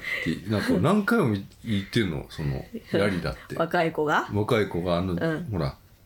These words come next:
Speaker 1: あのさ、なんかさ、踊り知ってっかな？TikTok。
Speaker 2: 知らねえよ。
Speaker 1: <laughs> 違う。
Speaker 2: 知ってっかな？じゃね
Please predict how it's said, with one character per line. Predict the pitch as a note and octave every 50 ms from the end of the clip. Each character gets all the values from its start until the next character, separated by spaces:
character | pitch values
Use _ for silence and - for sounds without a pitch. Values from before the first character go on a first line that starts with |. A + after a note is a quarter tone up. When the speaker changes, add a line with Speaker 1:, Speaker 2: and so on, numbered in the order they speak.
| - - - - - - - - - - - - - -
Speaker 1:
あ | F2+ E2+
の | E2+ E2
さ、 | - - E2+ D#2+ D#2 - F2 F2+
な | E2+ D#2+
ん | -
か | - E2+ -
さ、 | - - E2+ D2 C#2+ - - - - - - - - - -
踊 | F#2+ F#2 F#2 B2+ D3 E3 F3
り | F3
知 | - - - -
っ | -
て | - A3
っ |
か | - - - A2+ F#2
な？ | F2 E2+ D#2+ D2+ D#2 G2 - - - - - - - - - - - - - - - - - - - - -
TikTok。 | - A#2+ - - - A#2+ A2+ B2 A#2 A2 - - - G2 G2 F#2+ F#2 F2+ F2 F2
Speaker 2:
知 | D#2 - - B3 A#3 F#3+
ら | A#3 C4 G4 G#4
ね | G#4+ A4+ A4
え | G4+ - A#3+ A3
よ。 | G3+ -
Speaker 1:
<laughs> | - -
違 | C4
う。 | -
Speaker 2:
知 | - - - - G3+
っ | F3 F3 - G3 - - - -
て | - E4+
っ | F4+ -
か | - - B3+ G3+
な？ | E3 E3+ F#3 G3 G3 F#3+ F3+
じ | F3 D3
ゃ | D3+
ね | F3 A#3 B3